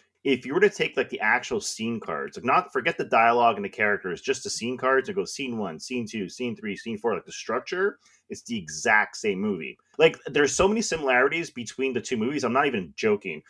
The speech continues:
Even the camera shots, Patrick, like, I was thinking about, um, we'll, we'll talk about this, I guess, later,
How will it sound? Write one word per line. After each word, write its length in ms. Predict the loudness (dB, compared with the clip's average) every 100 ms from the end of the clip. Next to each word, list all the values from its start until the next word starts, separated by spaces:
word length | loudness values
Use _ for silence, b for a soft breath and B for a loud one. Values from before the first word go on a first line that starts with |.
| b b -2
Even 380 | -2 0 -2 -6
the 80 |
camera 340 | -6 -2 0 0
shots, 280 | 0 -4 -2
Patrick, 360 | -2 -2 -4 -2
like, 140 | 0
I 60 | 0
was 200 | 0 -2
thinking 280 | -2 0
about, 380 | 0 4 6 4 -4 _ _ _ 0
um, 540 | 4 4 2 -4 -8 -12 _ -12
we'll, 160 | -4 -2
we'll 80 | 4
talk 220 | 4 4
about 160 | 0
this, 120 | -2 -4
I 40 |
guess, 200 | -4 0
later, 280 | 4 4